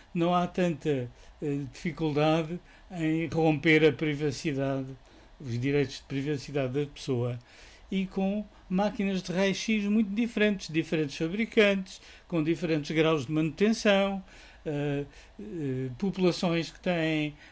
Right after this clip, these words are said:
eh, digamos, eh, têm um genótipo diferente e que, portanto, eh, va-, eh, o que pode ser, o que pode ser perigoso num não é, não é noutro. E,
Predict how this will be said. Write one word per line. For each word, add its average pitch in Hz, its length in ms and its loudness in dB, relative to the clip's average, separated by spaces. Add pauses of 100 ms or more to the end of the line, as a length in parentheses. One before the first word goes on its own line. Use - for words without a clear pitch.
(120)
eh, 170 160 -8
digamos, 147 380 -4
eh, 156 140 -2 (120)
têm 151 180 0
um 143 120 2
genótipo 151 680 0
diferente 185 600 2
e - 40 -8
que, 131 140 -18
portanto, 143 440 -4 (140)
eh, 135 260 -2 (480)
va-, 160 260 -6
eh, 139 340 -2 (400)
o 233 280 -6
que - 140 -16
pode 165 240 4
ser, 170 260 2
o 185 140 -4
que - 100 -16
pode 165 260 2
ser 165 200 2
perigoso 151 600 0
num 160 200 0
não 139 240 2
é, 143 240 0
não 139 260 2
é 131 120 0
noutro. 196 460 0 (320)
E, 147 380 -6